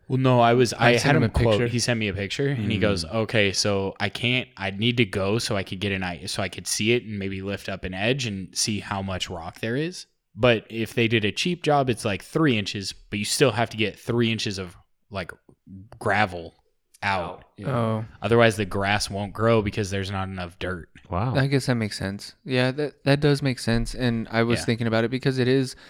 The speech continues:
Speaker 2: lower.
Speaker 1: Yes.
Speaker 2: Like, lower than the cement and everything. I was like, "Oh, th-, this is gonna be a little bit more of a,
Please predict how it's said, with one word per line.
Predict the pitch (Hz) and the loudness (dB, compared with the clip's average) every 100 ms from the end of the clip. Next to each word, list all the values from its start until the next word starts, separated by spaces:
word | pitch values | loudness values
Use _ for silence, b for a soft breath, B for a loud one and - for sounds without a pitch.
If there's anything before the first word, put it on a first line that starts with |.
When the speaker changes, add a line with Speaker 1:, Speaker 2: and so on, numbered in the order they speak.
| B B - | B B -4
Speaker 2:
lower. | 107 107 107 98 87 - _ _ _ _ _ _ _ _ - | 0 2 4 2 0 -6 _ _ _ _ _ _ _ _ -14
Speaker 1:
Yes. | 104 - | -10 -2
Speaker 2:
Like, | 107 101 - | -2 -2 -4
lower | 113 107 113 | 0 4 4
than | 113 110 | 2 0
the | 107 | -2
cement | - 104 104 | -2 -2 -2
and | 101 | -2
everything. | 101 101 98 | -4 -4 -6
I | 92 | -8
was | 92 | -10
like, | 85 - | -12 -10
"Oh, | 92 98 92 - - | -6 -6 -8 -14 -12
th-, | 98 - | -10 -8
this | 104 107 107 | -8 -8 -8
is | - | -10
gonna | 95 | -10
be | - 98 98 | -8 -10 -10
a | 92 | -8
little | 92 92 | -8 -8
bit | - - | -10 -10
more | 98 90 90 | -8 -6 -6
of | - | -6
a, | 82 76 | -6 -6